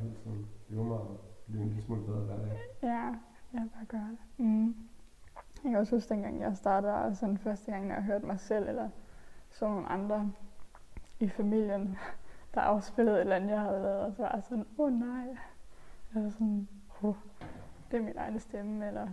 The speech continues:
Speaker 2: "Det er mig selv på video," men, øh,
Speaker 1: Ja,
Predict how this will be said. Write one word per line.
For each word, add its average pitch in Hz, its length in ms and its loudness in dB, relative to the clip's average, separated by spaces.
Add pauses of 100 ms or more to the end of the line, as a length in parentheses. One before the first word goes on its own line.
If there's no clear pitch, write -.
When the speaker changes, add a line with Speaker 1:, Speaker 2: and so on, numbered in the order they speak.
Speaker 2:
"Det - 40 -4
er 226 80 -2
mig 208 140 -2
selv 226 220 4
på 214 160 0
video," 202 340 2
men, 196 260 -2
øh, - 80 -4 (1120)
Speaker 1:
Ja, 110 60 -6